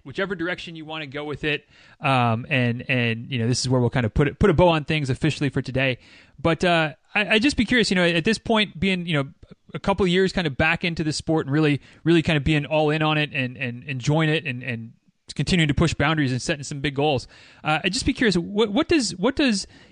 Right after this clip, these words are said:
it mean to you to be classified as, as a runner? So, like, if, you know, if, if, if I was introducing a, a, a, a friend of mine to you for the first time and say, "There's, there's Steve, there's a,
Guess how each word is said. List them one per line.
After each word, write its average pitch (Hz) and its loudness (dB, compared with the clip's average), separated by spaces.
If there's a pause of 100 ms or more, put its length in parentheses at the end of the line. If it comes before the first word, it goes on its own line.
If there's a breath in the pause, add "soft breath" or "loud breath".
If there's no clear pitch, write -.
(140)
it 180 0
mean 196 2
to 190 -2
you 175 2
to 156 0
be 143 0
classified 135 -2
as, 120 -2
as 127 -2
a 127 -4
runner? 117 -4
So, 135 -2
like, 139 -2
if, 147 -4
you 170 -4
know, 131 0
if, 123 -6 (300 loud breath)
if, - -6
if 170 0
I 180 4
was 180 4
introducing 190 0
a, 156 -2
a, 135 -4 (160)
a, 139 -8 (240)
a 147 -6
friend 196 0
of 156 -2
mine 147 -2
to 147 -8
you 143 -2
for 143 -8
the 131 -4
first 151 -6
time 147 -6
and 127 -8
say, 139 -6
"There's, 156 0
there's 170 0
Steve, 175 -2
there's 156 0
a, 147 -2